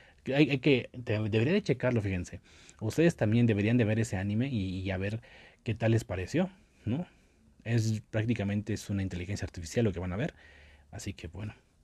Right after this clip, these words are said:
ojalá lo puedan ver. Y bueno, este,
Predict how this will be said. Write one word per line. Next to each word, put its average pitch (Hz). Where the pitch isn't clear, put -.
ojalá -
lo 104
puedan 92
ver. -
Y 123
bueno, 196
este, 104